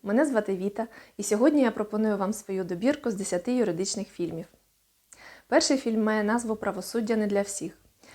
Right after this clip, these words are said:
Це юридична драма режисера Нормана Джуїсона тисяча дев'ятсот сімдесят дев'ятого року. У головних ролях Аль Пачіно, Джек Ворден і Джон Форсейт. Аль Пачіно грає адвоката-ідеаліста, який змушений захищати продажного суддю,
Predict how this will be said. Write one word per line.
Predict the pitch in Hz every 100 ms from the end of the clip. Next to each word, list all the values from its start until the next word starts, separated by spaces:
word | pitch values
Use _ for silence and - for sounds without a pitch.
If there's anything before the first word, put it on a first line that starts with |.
| - -
Це | 294
юридична | 320 247 247 262 220
драма | 180 185 202 196
режисера | 196 202 - 277 220
Нормана | 214 208 190 175
Джуїсона | 160 208 233 233 214
тисяча | 214 254 247 202
дев'ятсот | 180 180 226 240
сімдесят | 214 180 175 214
дев'ятого | 185 180 190 196 196 180
року. | 165 - _ _ - - - -
У |
головних | 202 226 294 320
ролях | 208 226 220 -
Аль | 190
Пачіно, | 180 180 - 277 247
Джек | 180 196 -
Ворден | 190 226 233 240 - _ _
і | 175
Джон | 190 202
Форсейт. | 185 165 - - 175 - _ _ _ _ _ - - -
Аль | 202
Пачіно | 233 226 349 269
грає | 214 240 240
адвоката-ідеаліста, | 190 180 196 240 240 208 180 175 170 208 - 233 - - _
який | 202 294
змушений | 247 247 262 226 202
захищати | 190 - 196 233 233
продажного | 208 196 180 196 190 190
суддю, | 180 165 165 233